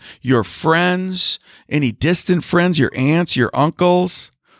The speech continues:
Who are you going to help? And when is enough enough? And how many times are they gonna come back to you for more? That is a big burden.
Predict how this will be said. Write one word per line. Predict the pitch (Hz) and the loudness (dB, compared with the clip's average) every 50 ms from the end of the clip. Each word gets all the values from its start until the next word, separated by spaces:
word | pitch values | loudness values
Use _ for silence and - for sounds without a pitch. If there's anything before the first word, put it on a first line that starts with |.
| _ _ | _ _
Who | - - 196 196 214 226 233 220 - - | -4 0 2 2 4 4 4 2 0 0
are | - 147 151 | 0 0 0
you | 165 151 160 156 | 0 0 -4 -4
going | 135 - 131 127 123 127 131 120 117 113 113 - - - - _ _ _ | 0 2 2 4 4 4 2 2 0 -2 -4 -6 -14 -20 -20 _ _ _
to | - 131 | -2 0
help? | 110 117 180 196 - - - - - - - - _ _ _ _ _ _ _ _ | 2 2 2 2 0 0 -4 -10 -16 -18 -20 -20 _ _ _ _ _ _ _ _
And | - 147 139 135 143 | -2 0 2 2 2
when | 160 190 214 214 | 2 2 2 2
is | 196 180 151 - | 2 2 2 2
enough | 170 151 135 127 131 123 - - | 0 0 0 0 -2 -2 -2 -2
enough? | 151 156 170 - 262 233 - - - - - _ _ _ _ _ _ | -2 0 0 -2 -2 -2 -4 -6 -8 -12 -18 _ _ _ _ _ _
And | - 139 143 | -4 -4 -4
how | 127 135 165 185 | -2 -2 0 0
many | 196 202 196 190 - | 0 0 -2 -2 -4
times | - 165 151 151 156 147 | -4 -2 0 0 0 0
are | 147 143 | 0 0
they | 135 139 | 0 0
gonna | 135 147 143 - | 0 -2 -4 -2
come | - 151 143 127 | -2 -2 -2 0
back | 113 110 104 107 117 120 - - - - - _ _ | 0 -2 0 0 -2 -4 -6 -10 -20 -20 -20 _ _
to | - - 185 180 | 0 2 2 2
you | 160 135 135 131 120 | 2 2 2 2 2
for | 113 - - - 131 117 117 117 110 | 0 -2 0 2 4 4 4 2 2
more? | 107 117 127 139 143 131 104 87 - - - - _ _ _ _ _ - _ _ - | 2 2 2 4 4 4 2 0 -2 -6 -10 -16 _ _ _ _ _ -20 _ _ -4
That | 120 135 151 - | -2 -2 0 0
is | 175 165 131 | 0 0 0
a | 151 | -2
big | 127 - 151 147 131 120 | 0 0 0 0 0 -2
burden. | - 139 139 160 175 160 147 113 104 | -2 0 0 0 0 -2 -4 -4 -6